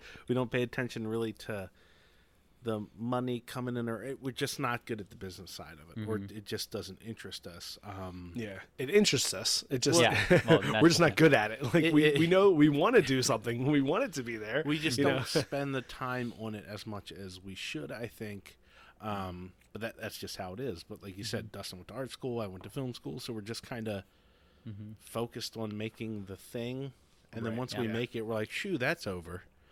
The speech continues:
Speaker 2: Yeah.
Speaker 1: <laughs> It's like, what it does after that, we, we, we, we don't stay with it, I guess. We're just like, "Okay, on to the next thing."
Speaker 2: Yeah.
Speaker 1: We probably should,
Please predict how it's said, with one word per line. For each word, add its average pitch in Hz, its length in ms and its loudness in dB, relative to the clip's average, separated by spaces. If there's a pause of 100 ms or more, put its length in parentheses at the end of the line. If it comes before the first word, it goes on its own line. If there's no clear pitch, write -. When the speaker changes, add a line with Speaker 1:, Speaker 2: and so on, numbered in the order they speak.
(120)
Speaker 2:
Yeah. 101 240 -4
Speaker 1:
<laughs> - 80 -12
It's 147 260 2
like, 143 220 0 (240)
what 156 120 2
it 170 120 0
does 143 220 -2
after 131 340 -4
that, 123 320 -2
we, 120 180 -6
we, 117 320 -12 (280)
we, 120 100 -14 (220)
we 120 80 -8
don't 120 260 -6 (460)
stay - 400 -6
with 104 240 -12
it, 120 60 -12
I 127 80 -6
guess. 131 380 -10
We're 107 100 -12
just 95 220 -12
like, 101 200 -10
"Okay, 143 280 -6
on 127 160 -8
to 131 60 -10
the 113 100 -8
next 113 260 -10
thing." 104 200 -8 (300)
Speaker 2:
Yeah. 107 180 -4
Speaker 1:
We 104 60 -4
probably 107 360 -2
should, 92 380 -6